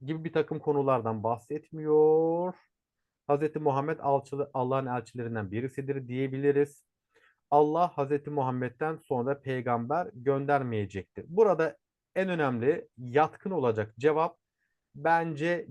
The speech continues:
C şıkkı gibi de durmuyor aslında. Bence buradaki en önemli cevap şöyle olması gerekiyordu Sare. Çünkü biz bunu müfredatta şöyle anlatıyoruz. Peygamber de bizler gibi bir insandır vurgusu yapmamız gerekiyor.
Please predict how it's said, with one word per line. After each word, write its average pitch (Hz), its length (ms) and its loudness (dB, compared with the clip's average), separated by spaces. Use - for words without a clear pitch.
C 170 240 -4
şıkkı - 300 -14
gibi 143 320 -10
de 160 140 -4
durmuyor 104 320 0
aslında. 110 540 -4
Bence 139 480 0
buradaki 139 540 -2
en 160 120 -2
önemli 117 340 -2
cevap 156 280 -2
şöyle 165 260 -2
olması 113 340 0
gerekiyordu 104 500 -4
Sare. 110 460 0
Çünkü 127 300 -6
biz 139 200 -6
bunu 139 100 0
müfredatta 131 600 -4
şöyle 147 280 0
anlatıyoruz. 113 720 -4
Peygamber 135 840 0
de 143 200 0
bizler 120 460 -2
gibi 127 360 -6
bir 143 240 -2
insandır 113 880 -4
vurgusu 131 440 -2
yapmamız 110 460 -2
gerekiyor. 98 500 -4